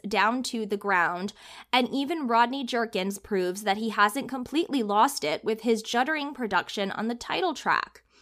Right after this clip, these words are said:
There are even a couple of sprightly investigations into U K garage music, which the boys churlishly call two-step on the gooey,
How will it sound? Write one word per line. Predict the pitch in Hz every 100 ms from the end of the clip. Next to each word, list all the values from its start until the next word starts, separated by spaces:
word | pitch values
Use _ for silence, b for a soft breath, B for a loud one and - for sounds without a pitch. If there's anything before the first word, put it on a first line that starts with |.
| B B B B -
There | 277 262
are | 254 -
even | 311 330 381 -
a | 262
couple | - 254 285 302
of | 214
sprightly | 214 - - 240 277 339 311
investigations | 240 240 233 - 247 208 196 - 196 196
into | - 214 208
U | 202 202 247
K | - 233
garage | 208 220 262 339 359
music, | 233 180 170 170 185 - B B
which | - 247
the | 262
boys | 240 226 240 240 254 -
churlishly | - - 339 370 359 - 269
call | 214 233 220 214
two-step | 214 247 240 - - 202 175 - - 226
on | 247
the | 233
gooey, | 202 262 302 240 170 208 247